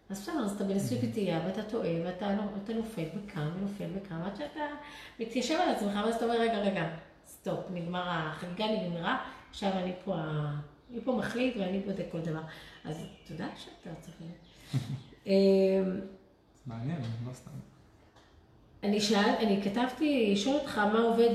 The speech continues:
Speaker 1: ומה לא, שאנשים לא סתם יבזבזו את הזמן. אז אתה אומר שמה שהכי נכון זה הרשתות החברתיות, זאת אומרת,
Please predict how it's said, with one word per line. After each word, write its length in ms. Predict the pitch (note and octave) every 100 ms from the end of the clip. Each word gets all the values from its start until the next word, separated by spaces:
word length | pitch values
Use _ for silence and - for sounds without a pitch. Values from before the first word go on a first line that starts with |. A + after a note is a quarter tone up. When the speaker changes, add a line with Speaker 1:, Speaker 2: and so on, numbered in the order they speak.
| G#3
Speaker 1:
ומה 240 | G3+ G3+
לא, 160 | G#3+ G3+
שאנשים 420 | F3 E3 - G#3
לא 80 | G#3+
סתם 280 | - G3
יבזבזו 460 | G3 E3 D3+ D#3+ F3
את 100 | E3+ D#3+
הזמן. 400 | D3 E3+ E3 D#3 D#3
אז 100 | D#3
אתה 180 | D3+ F3+
אומר 240 | F3 A#3
שמה 300 | A3+ F#3+ F#3+
שהכי 360 | G3+ F3+ - G3
נכון 300 | G3 - G3
זה 120 | F3+
הרשתות 420 | D#3+ D#3 - - -
החברתיות, 680 | - - E3+ - F3+ G3 G3+
זאת 80 | - - -
אומרת, 160 | E3+